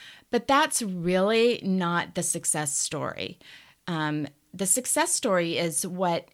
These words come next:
came from that experience and the confidence that she gained from building that store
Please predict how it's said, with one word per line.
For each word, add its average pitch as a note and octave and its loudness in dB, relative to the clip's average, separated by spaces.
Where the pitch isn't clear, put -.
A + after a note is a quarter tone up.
came A3+ -2
from D3+ -2
that C#3+ 0
experience G#3 -2
and E3 -4
the F3 -6
confidence A#3 -2
that F#3 -2
she - 2
gained D#3+ -4
from F#3 -2
building A#3 2
that G3+ 0
store D3 -2